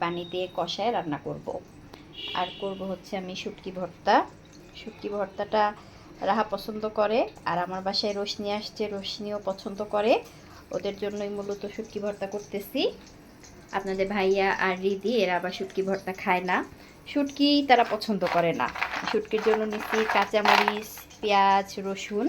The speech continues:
এগুলো আমার ফ্রোজেন কাঁচামরিচ, এই জন্য বের করে রাখছি, ভাজবো।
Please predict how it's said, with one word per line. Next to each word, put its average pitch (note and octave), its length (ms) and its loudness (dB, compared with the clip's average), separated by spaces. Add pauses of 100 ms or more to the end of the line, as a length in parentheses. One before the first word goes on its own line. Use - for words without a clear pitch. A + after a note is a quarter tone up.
(680)
এগুলো G3+ 280 0
আমার G#3 220 0
ফ্রোজেন G3 440 4
কাঁচামরিচ, G3+ 560 2 (380)
এই F#3+ 120 -2
জন্য F#3+ 200 -4 (680)
বের G3 220 2
করে G3+ 220 6
রাখছি, F#3+ 300 2 (180)
ভাজবো। E3 380 -4